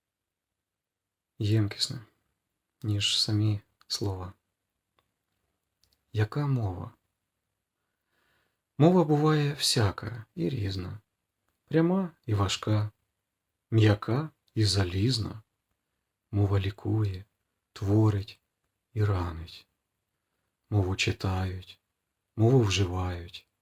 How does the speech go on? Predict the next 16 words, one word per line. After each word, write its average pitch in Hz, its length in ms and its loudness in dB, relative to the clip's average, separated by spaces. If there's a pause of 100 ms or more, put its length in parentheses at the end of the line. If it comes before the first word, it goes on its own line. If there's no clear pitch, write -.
(920)
Мова 110 360 4
лунає 110 500 4
буквально 107 720 -2
з - 200 -6
усього, 101 840 -6 (1000)
з - 160 -2
погляду, 95 800 -4 (680)
тіла, 92 600 -2 (840)
з 92 160 -2
духу 104 460 2
живого. 95 600 -2 (1120)
Мова 107 300 6
природи 101 680 0 (600)
в - 80 -14
шелесті 95 560 0
трав. 90 480 -6